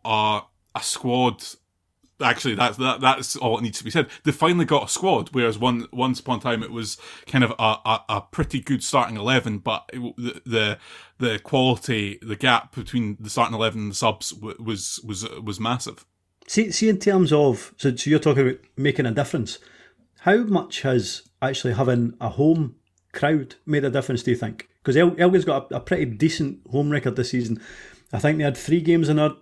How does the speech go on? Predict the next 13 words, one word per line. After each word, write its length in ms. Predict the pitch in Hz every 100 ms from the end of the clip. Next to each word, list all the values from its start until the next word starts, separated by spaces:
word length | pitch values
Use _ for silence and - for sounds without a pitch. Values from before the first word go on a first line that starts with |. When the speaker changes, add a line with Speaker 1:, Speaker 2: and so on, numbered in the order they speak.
| -
Speaker 2:
three 180 | - 175
home 200 | 170 170
games 220 | 165 156
in 80 | 156
a 80 |
row 300 | 147 190 - -
where 120 | -
they 80 | 160
were 80 | 160
allowed 280 | 160 160 160
three 200 | - 165
hundred 300 | 160 160 160
spectators. 720 | - - - 160 160 -